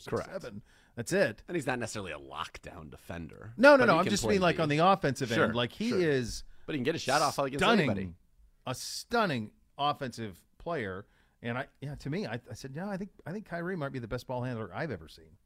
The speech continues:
Speaker 2: even better than, better than Allen."
Speaker 1: He's, he is certainly in that discussion. Watching the Nets, I was surprised that they just don't have Steve Nash suit up to play on that second team and just stand in the corner and shoot threes. Like, they need
Speaker 2: He
Speaker 1: somebody
Speaker 2: could.
Speaker 1: else who can
Speaker 2: Looks
Speaker 1: just
Speaker 2: like he's in great shape.
Speaker 1: Yeah, he looks totally in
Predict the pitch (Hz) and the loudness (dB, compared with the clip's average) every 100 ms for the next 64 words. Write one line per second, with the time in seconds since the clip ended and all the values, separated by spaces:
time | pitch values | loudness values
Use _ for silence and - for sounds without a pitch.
0 | _ _ - 120 123 143 127 110 - - | _ _ -12 -8 -2 -2 -2 -4 -8 -20
1 | - 131 156 95 80 71 - 95 117 123 | -8 -4 -2 -4 -8 -18 -10 -2 0 0
2 | 95 - - - _ 101 110 101 92 82 | -2 -12 -18 -20 _ -4 0 0 0 -4
3 | - 113 82 90 87 - 87 82 73 78 | -4 -2 -2 -4 -6 -8 -8 -8 -10 -14
4 | - 78 - 67 - - - 113 190 233 | -10 -10 -10 -16 -20 -16 2 2 4 0
5 | 120 131 - 87 - 120 98 92 104 95 | 0 -2 -2 -6 -2 -4 -4 -6 -8 -4
6 | 127 98 - 113 98 90 101 - - 87 | -4 -4 -6 -8 -8 -8 -8 -10 -8 -8
7 | 82 _ - _ - - - 110 98 95 | -8 _ -20 _ -18 -14 -2 0 0 -4
8 | - 101 104 95 98 92 98 - 110 107 | -6 -8 -6 -6 -4 -2 -4 0 2 2
9 | 98 - 113 101 90 104 - 98 110 - | -2 0 0 0 -2 -4 -2 -4 -4 -8
10 | - - 101 - 117 151 147 151 220 156 | -12 -4 -4 -2 2 6 8 6 6 6
11 | 143 285 147 139 143 202 240 247 226 208 | 10 10 10 6 6 8 8 6 6 4
12 | 160 202 233 185 196 208 165 160 90 - | 6 6 6 4 4 4 2 2 0 -12
13 | _ _ - 160 208 82 | _ _ 2 2 2 -2